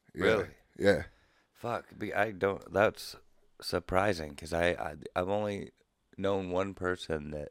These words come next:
Speaker 2: attempted that and I was there for it.
Speaker 1: Non-fake pee. No fake pee. This is, I pissed in a cup.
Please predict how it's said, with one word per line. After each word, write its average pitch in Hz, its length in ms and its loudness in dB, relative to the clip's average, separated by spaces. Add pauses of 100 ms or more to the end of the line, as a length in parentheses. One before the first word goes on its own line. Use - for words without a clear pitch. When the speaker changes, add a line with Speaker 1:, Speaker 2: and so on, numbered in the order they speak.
Speaker 2:
attempted 85 520 -6
that 78 120 0
and - 80 -8
I 82 40 0
was 80 180 -4
there 87 220 2
for 82 260 0
it. - 160 0
Speaker 1:
Non-fake 117 720 10
pee. 104 300 6 (160)
No 110 200 8
fake 117 280 8
pee. 117 160 8
This 104 240 2
is, 98 160 -4
I 107 160 6
pissed 117 420 2
in 104 80 2
a 101 80 2
cup. 98 300 2